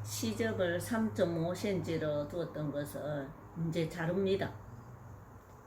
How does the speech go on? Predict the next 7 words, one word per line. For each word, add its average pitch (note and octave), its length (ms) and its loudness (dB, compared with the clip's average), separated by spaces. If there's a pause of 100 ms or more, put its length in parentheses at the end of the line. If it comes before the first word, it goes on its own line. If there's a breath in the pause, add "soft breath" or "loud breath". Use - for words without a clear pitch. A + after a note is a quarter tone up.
(640)
영점오 F3+ 580 4
센티미터로 D3+ 500 0
자르고 D3 640 0 (420)
다시 F3+ 520 2 (580 loud breath)
뚜껑을 D#3 680 2 (260)
덮은 A#3 400 2
후에, D#3+ 420 2